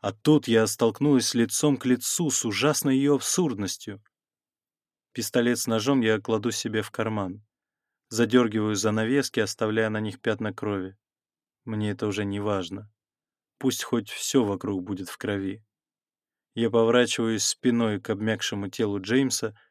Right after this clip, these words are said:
и, опустившись на пол, ещё долго там сижу. Каково мне было любить тебя? Это казалось мне чертовски ужасным, даже после того, как ты открыл мне, что с формальной точки зрения всё в порядке, что это лишь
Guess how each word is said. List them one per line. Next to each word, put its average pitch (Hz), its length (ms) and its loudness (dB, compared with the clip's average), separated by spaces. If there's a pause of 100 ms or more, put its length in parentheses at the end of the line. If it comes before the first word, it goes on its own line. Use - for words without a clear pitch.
(260)
и, 117 80 -2
опустившись 117 800 0
на 135 180 2
пол, 131 160 2
ещё 107 340 -2
долго 123 420 -2
там 107 200 -4
сижу. 98 500 -6 (1600)
Каково 135 440 2
мне 135 240 2
было 117 260 2
любить 117 360 -4
тебя? 104 420 -10 (960)
Это 120 200 0
казалось 120 500 6
мне 117 180 2
чертовски - 600 0
ужасным, 107 640 -2 (360)
даже 139 300 6
после 143 320 4
того, 139 240 4
как 127 200 -2
ты 131 140 4
открыл 147 400 2
мне, 113 220 2
что 113 300 0
с - 120 -2
формальной 127 580 2
точки 110 320 -2
зрения 117 420 2
всё - 180 -2
в - 80 -6
порядке, 127 640 0 (420)
что - 220 0
это 117 160 2
лишь 113 260 2